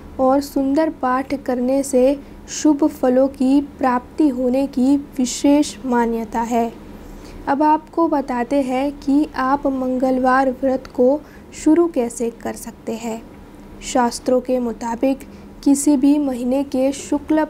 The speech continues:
पक्ष के पहले मंगलवार से ये व्रत आरंभ किया जा सकता है। अगर आप मन में कोई मनोकामना के साथ व्रत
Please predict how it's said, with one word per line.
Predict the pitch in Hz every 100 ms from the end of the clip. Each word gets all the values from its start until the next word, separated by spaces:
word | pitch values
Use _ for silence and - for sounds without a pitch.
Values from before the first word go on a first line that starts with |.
| -
पक्ष | 247 -
के | - 247 262 262
पहले | 247 240 240 240 247
मंगलवार | 240 233 226 226 233 226 240
से | 247 240 240 277 - - - -
ये | 254 240
व्रत | 277 277 269 - - - -
आरंभ | 269 277 320 330
किया | 294 254 247 233
जा | 240 226
सकता | - 214 - 226
है। | 226 226 233 - - - - - -
अगर | 254 247 254 254
आप | 240 240 254 254
मन | 247 247 247
में | 247 262 262
कोई | - 247 254
मनोकामना | 254 247 247 247 254 240 240 262 240
के | 240 233
साथ | - 262 240 247 - - - -
व्रत | 262